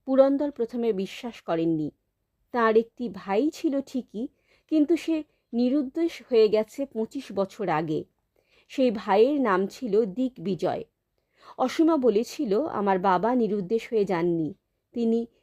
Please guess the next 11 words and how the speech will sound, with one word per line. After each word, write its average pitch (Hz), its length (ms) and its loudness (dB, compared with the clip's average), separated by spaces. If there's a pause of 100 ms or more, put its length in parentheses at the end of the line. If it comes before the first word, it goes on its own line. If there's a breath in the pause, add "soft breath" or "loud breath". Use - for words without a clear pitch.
(140)
দেশ 240 380 0
ছেড়ে 247 420 0 (380)
ঘুরতে 247 480 -4
ঘুরতে 262 340 -10
শেষ - 260 -4
পর্যন্ত 233 540 0 (300 soft breath)
আলাস্কায় 247 600 0
এসে 226 380 0 (300)
সেখানেই 226 500 -4
থেকে 190 300 -4
গিয়েছিলেন। 170 580 0